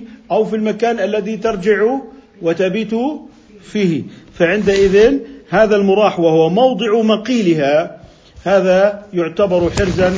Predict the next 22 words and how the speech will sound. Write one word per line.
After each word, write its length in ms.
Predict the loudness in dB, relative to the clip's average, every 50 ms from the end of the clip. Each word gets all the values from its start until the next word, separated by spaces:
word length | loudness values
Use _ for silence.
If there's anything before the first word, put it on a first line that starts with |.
| -2 -2 -2 -2 -2
وإذا 320 | -2 -2 -2 0 0 -2
سرقت 480 | 0 0 -2 -2 -2 -2 -4 -6 -4 -4
منه 180 | -2 0 0
فإنه 680 | 0 -2 -4 -4 -2 0 2 4 4 4 2 0 -4 -8 -14 -20 -20 -20 -20 -20 -20 -20 _ _ _ _ -4
يقطع. 460 | -2 -2 -2 -2 -2 -2 -2 -2 -2
قال: 460 | 0 0 0 0 2 2 2 4 4
"وكذلك 600 | 4 4 4 4 2 2 4 2 2 0 0 0
التمر 420 | 0 0 2 0 2 2 2 0 0
في 100 | 0 0
الأندر 440 | 0 0 0 2 2 0 0 0 -4 -12 -8
فيقطع"، 640 | -2 0 0 0 0 -4 -4 -4 -4 -4 -4 -8 -18 -12 -4
وهو 240 | -2 -2 0 0 0
الجرين 540 | -2 0 0 0 2 2 0 -2 -2 -4 -10 -16 -20 -20 -20 -20 -20 _ _ _ _ _ _ _ _ -18 -10 -6
الذي 320 | 0 0 0 0 0 -2 -2
يحفظ 560 | -2 -2 -2 0 2 4 4 4 2 0 -8 -16 -20 -20 -20 -20 _ _
فيه 260 | -8 -2 2 2 2 2
التمر 320 | 2 0 0 0 0 -2
حتى 300 | -2 -2 -4 -2 0 0
ولو 300 | 2 2 2 2 0 0
كان 180 | 0 0 0 0
الباب 300 | 0 0 0 -2 0 -2
مفتوح، 380 | -4 -4 -4 -4 -4 -4 -4